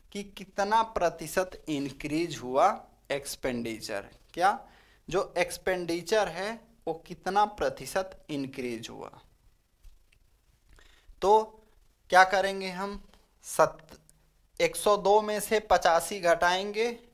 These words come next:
सत्रह। उसके बाद नीचे क्या लिखेंगे, एटी फ़ाइव। क्यों? क्योंकि पहले जो हमारा एक्सपेंडिचर था, एटी फ़ाइव था, और गुणे सौ कर देंगे।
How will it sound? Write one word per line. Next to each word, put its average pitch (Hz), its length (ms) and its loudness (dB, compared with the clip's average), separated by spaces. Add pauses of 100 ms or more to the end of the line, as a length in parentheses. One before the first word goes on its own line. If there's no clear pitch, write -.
(220)
सत्रह। 175 760 -2 (1080)
उसके 160 360 -2
बाद 202 380 6 (160)
नीचे 175 340 -2
क्या 208 200 0
लिखेंगे, 208 540 -4 (300)
एटी 175 360 -2
फ़ाइव। 120 540 2
क्यों? 220 160 -2 (240)
क्योंकि 185 260 -4
पहले 185 460 0
जो 220 160 0
हमारा 165 600 2
एक्सपेंडिचर 143 840 -2
था, 190 480 -2 (100)
एटी 160 320 -4
फ़ाइव - 300 -8
था, - 300 -14 (1080)
और 143 300 8
गुणे 202 520 2 (320)
सौ 143 360 2
कर 143 260 2
देंगे। 143 440 -8